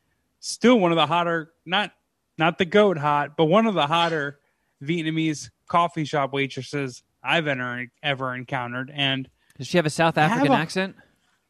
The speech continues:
Speaker 1: No, she, like, spent, I think, uh, she spent, like, up till age ten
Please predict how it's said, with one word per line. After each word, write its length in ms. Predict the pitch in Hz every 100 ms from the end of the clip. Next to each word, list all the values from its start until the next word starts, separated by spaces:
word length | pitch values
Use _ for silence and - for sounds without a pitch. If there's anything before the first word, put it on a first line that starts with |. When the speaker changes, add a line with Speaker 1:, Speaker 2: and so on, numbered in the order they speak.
| _ _
Speaker 1:
No, 600 | 165 180 180 175 170 170
she, 240 | 156 - 226
like, 320 | 220 208 - _ _ _ _ _ _ _ _ _ -
spent, 600 | - - 214 214 233 247 _ _ _
I 80 | 165
think, 260 | 226 214 165
uh, 260 | 175 160 165
she 220 | - 202
spent, 340 | - 226 214
like, 200 | 180 180 -
up 240 | 175 -
till 260 | 180 165 139
age 460 | 156 160 135 -
ten 560 | - 175 175 175 175